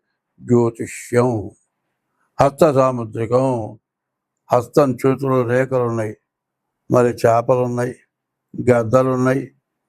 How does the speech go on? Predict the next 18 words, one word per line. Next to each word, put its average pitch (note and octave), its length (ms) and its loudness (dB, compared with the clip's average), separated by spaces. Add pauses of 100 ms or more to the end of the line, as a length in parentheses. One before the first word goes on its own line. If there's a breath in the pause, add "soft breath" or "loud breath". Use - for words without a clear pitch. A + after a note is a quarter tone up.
(140)
సముద్రంలో C3+ 680 2
ఉండే B2 200 -4
సర్పాలు C#3 680 -2
ఉన్నాయి, C3 320 -8 (600)
ఇవన్నీ C3 380 2
కూడా B2+ 240 0
చేతి B2 440 -4
రేఖల్లో B2 580 -2
ఉంటున్నాయి. A2+ 460 -8 (760)
దీన్ని D3 400 2 (600)
సముద్రంలో C#3 720 2 (880)
మనకు F3+ 420 4
ఎనభై E3 460 2 (160)
నాలుగు D#3+ 420 -2
లక్షల C#3 460 -2
జీవరాశులు, B2+ 720 -6 (960)
భూమి B2+ 460 4
లోపల D#3+ 420 2